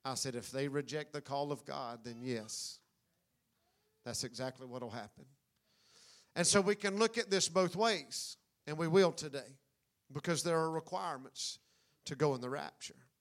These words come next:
The three things I'm gonna give you today, the first one is repentance, the second one is to be ready, and the third one is to be responsible.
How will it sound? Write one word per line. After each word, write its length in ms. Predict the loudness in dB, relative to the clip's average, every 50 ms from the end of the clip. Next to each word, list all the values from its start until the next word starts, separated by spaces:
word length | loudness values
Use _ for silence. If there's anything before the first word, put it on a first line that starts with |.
| _ _ _ _ _ -20 -20 _ _ _ _ -20 _ -20 -20 -20 -20 -20 -20 _ _ _ _ _ _
The 140 | -6 -4 -2
three 260 | 2 6 6 6 6
things 320 | 6 4 2 2 2 0
I'm 160 | 0 0 2
gonna 180 | 4 4 4 2
give 220 | 2 2 0 0
you 80 | 0 -6
today, 380 | -6 -4 -4 0 0 0 0 0
the 100 | -2 -4
first 320 | 0 2 2 4 2 2
one 160 | -2 -2 -4
is 160 | -4 -6 -6
repentance, 560 | -8 -10 -8 -4 -2 -2 -2 -2 -4 -6 -8 -8
the 140 | -6 -4
second 360 | -4 -2 -2 -2 -2 -4 -8 -8
one 160 | -8 -8 -6
is 140 | -6 -8 -8
to 80 | -8
be 200 | -6 -6 -4 -4
ready, 320 | -2 -2 -2 -2 -4 -4 -8
and 100 | -8 -10
the 60 | -8
third 300 | -6 -4 -4 -4 -4 -8
one 140 | -14 -14 -12
is 100 | -12 -12
to 100 | -12 -10
be 120 | -10 -10 -8
responsible. 760 | -8 -8 -8 -4 -2 -2 -2 -2 -2 -6 -8 -8 -8 -16 -20